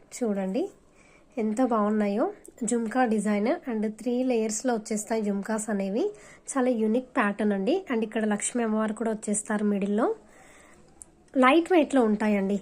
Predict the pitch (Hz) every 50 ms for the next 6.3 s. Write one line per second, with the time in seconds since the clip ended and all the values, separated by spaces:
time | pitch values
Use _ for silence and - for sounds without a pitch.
0 | - 311 269 233 247 262 262 - 320 294 294 294 285 277 285 - - 254 220 190
1 | 180 240 247 254 254 240 247 240 240 240 233 226 214 247 240 220 226 202 220 233
2 | 226 233 240 233 233 226 226 220 214 214 208 202 - 220 226 208 190 190 185 -
3 | 208 202 202 185 175 247 349 440 - - - - - - - - - - - 269
4 | 240 233 240 285 311 285 240 220 220 214 220 233 233 220 220 - 226 226 214 208
5 | 196 190 208 220 262 240 214 214 208 202 - 240 247 - 247 214 214 214 208 202
6 | 196 185 185 - 202 247